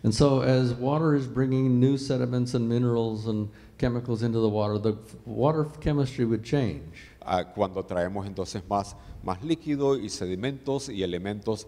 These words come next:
Speaker 2: en el agua, la condición y las características químicas del agua van a cambiar.
Speaker 1: So possibly the animal's physiology would affect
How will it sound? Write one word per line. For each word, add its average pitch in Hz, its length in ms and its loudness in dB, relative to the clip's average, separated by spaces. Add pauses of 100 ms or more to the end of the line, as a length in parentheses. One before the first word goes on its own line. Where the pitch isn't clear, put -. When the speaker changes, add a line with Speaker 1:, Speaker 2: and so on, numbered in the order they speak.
(100)
Speaker 2:
en 117 220 -6
el 147 100 -2
agua, 156 300 0 (300)
la 113 420 0
condición 117 680 -2
y 139 100 -2
las 104 120 0
características 104 720 -2
químicas 170 440 -2
del 107 140 -2
agua 110 280 2
van 101 180 -2
a 113 40 -10
cambiar. 131 440 0 (1200)
Speaker 1:
So 123 180 4
possibly 156 520 2
the 139 200 2
animal's 135 440 0
physiology 123 720 2
would 107 160 4
affect 101 360 -2